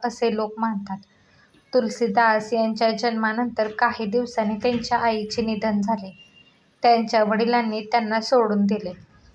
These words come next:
त्यानंतर त्यांना एका दासीने वाढवले. बालपणी त्यांना अनेक दुःख सहन करावे लागते.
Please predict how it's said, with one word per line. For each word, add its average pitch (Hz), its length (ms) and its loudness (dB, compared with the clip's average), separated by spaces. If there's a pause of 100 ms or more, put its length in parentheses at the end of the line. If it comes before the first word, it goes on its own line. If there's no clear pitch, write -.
(180)
त्यानंतर 220 560 2
त्यांना 220 360 0
एका 226 420 0
दासीने 233 520 0
वाढवले. 196 500 0 (680)
बालपणी 220 580 2
त्यांना 226 360 2
अनेक 226 420 -2
दुःख 247 240 -4
सहन 233 400 0
करावे 208 420 2
लागते. 208 420 -6